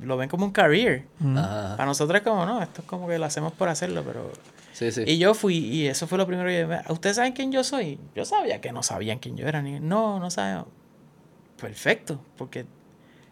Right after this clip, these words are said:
Speaker 1: hay tantas posibilidades dentro de la
Speaker 3: Es lo
Speaker 1: pendeja
Speaker 3: que está
Speaker 1: esta.
Speaker 3: cabrón.
Speaker 2: Hay tantos
Speaker 3: Vete.
Speaker 2: nichos
Speaker 1: Exacto.
Speaker 2: diferentes
Speaker 3: Pues este es mi
Speaker 2: al que tú puedes atacar.
Speaker 1: ¿Y cuál es ese que tú dices?
Speaker 3: Pues
Speaker 1: Yo
Speaker 3: mister
Speaker 1: pensé que
Speaker 3: Beast.
Speaker 1: era PewDiePie el más grandote.
Speaker 3: Yo creo que, pues no sé,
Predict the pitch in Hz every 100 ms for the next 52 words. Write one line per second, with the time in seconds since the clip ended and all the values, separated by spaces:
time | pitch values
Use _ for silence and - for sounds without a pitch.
0 | - 135 151 208 214 226 220 226 214 220
1 | 214 208 208 208 208 202 196 196 190 185
2 | 190 185 196 202 208 - 151 107 98 104
3 | - - 139 139 156 156 170 147 147 160
4 | - 131 131 131 - - - - 131 127
5 | 139 135 135 143 160 156 139 110 127 127
6 | 127 120 127 135 135 131 131 - 127 123
7 | 127 139 135 175 175 185 202 226 220 202
8 | 175 180 247 226 226 226 233 240 240 226
9 | 214 202 180 151 117 - - - 180 240
10 | 226 190 160 147 139 139 143 143 143 131
11 | 131 156 135 127 - - 117 127 147 139
12 | - - - - 110 110 107